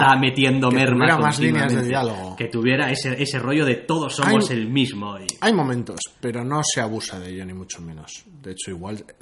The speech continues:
Speaker 2: lo que dices tú, no se llega a aprovechar del todo.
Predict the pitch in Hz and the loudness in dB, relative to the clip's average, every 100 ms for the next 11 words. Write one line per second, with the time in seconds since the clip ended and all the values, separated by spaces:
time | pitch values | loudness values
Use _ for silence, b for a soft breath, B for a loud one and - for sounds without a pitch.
0 | 80 85 78 - 87 - 104 - - 80 | -20 -18 -16 -16 -14 -12 -12 -14 -20 -20
1 | - 110 110 101 95 95 98 - 87 85 | -18 -14 -12 -10 -10 -10 -12 -12 -12 -12
2 | 170 190 180 175 160 120 76 | -12 -14 -12 -14 -14 -14 -14